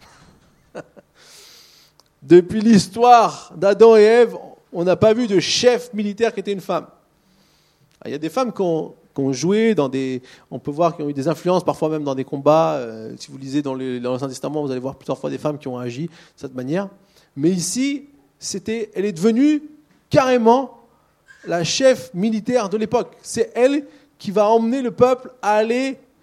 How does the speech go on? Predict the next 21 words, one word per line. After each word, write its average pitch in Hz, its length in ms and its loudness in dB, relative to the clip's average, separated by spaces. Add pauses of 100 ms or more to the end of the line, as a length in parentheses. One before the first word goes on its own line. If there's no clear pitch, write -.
(140)
continuer 247 560 -6
et 220 60 -4
se - 120 -2
lever 233 420 -2 (200)
pour 262 440 0
aller 190 360 4 (460)
gagner 180 480 0
le 156 160 -2
combat. 147 360 -10 (2000)
Une 190 120 -4
deuxième 285 380 2
clé, 294 220 0
lorsque 240 320 2
je 190 100 2
me 214 120 6
lève, 233 320 4 (1500)
j'aime 220 340 4
ce - 100 -6
qu'elle 190 220 -4
dit, 220 120 0
Déborah. « 180 500 4